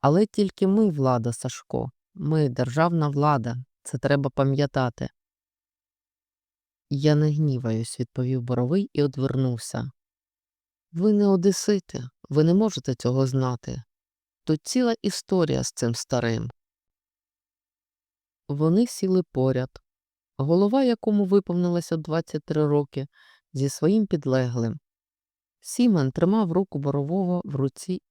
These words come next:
і тиснув її. «Відповідай мені як чекіст», сказав він після мовчання.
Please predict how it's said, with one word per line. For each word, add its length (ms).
і 100
тиснув 540
її. 440
«Відповідай 560
мені 360
як 200
чекіст», 560
сказав 440
він 140
після 300
мовчання. 720